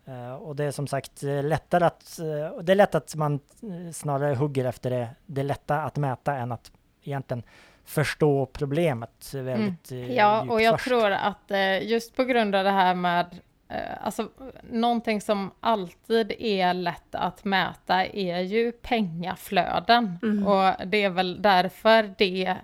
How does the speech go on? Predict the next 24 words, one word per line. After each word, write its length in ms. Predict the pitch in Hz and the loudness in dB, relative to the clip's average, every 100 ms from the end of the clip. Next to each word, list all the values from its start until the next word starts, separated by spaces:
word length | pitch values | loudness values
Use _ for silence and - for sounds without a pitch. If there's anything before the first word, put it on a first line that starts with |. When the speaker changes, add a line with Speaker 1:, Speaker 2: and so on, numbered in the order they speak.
| - | -16
Speaker 2:
har 280 | - 196 190 _ _ - | -4 -2 -2 _ _ -4
blivit 500 | 214 240 180 185 190 | 2 4 2 -4 -8
en 160 | 190 | -10
så 160 | - 196 | -6 -6
populär 840 | - - 202 - 214 240 269 262 | -6 -10 -8 -2 4 6 8 6
indikator 680 | 262 254 254 269 226 - 196 | 4 -2 0 2 2 -2 -10
för 220 | - - - | -2 -2 2
allt, 520 | 247 294 339 180 - - | 4 4 4 -2 -10 -18
liksom. 440 | - - - - 196 | -16 -10 -10 -10 -14
Hur 200 | - 247 | -2 0
bra 520 | 233 214 247 277 302 277 | 0 4 8 8 6 2
vi 180 | 262 | -2
mår. 240 | 240 - - 233 | -4 -4 0 2
Speaker 3:
Mm. 100 | 262 190 190 - - | 4 4 2 -12 -14
Speaker 2:
<laughs> 340 | - - - - | -12 -12 -14 -16
Det 80 | - | -10
är 200 | - - | -6 -8
pengar. 280 | - - - _ - - - | -4 -8 -8 _ -20 -20 -8
Hur 80 | |
mycket 180 | 233 202 | -4 -4
pengar 320 | - - - | -6 -12 -12
vi 60 | - | -8
har. 200 | 160 - - - - - | -8 -10 -18 -20 -20 -20
Så, 500 | - - 226 214 202 | -8 4 6 8 6